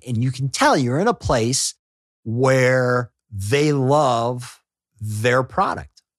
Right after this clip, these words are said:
And I love that. So for all your V W needs, buying, servicing, or even just talking about it,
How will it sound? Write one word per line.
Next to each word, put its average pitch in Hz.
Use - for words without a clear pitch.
And 123
I 143
love 127
that. 151
So 147
for 156
all 175
your 165
V 151
W 139
needs, 117
buying, 131
servicing, 117
or 98
even 131
just 135
talking 101
about 87
it, 82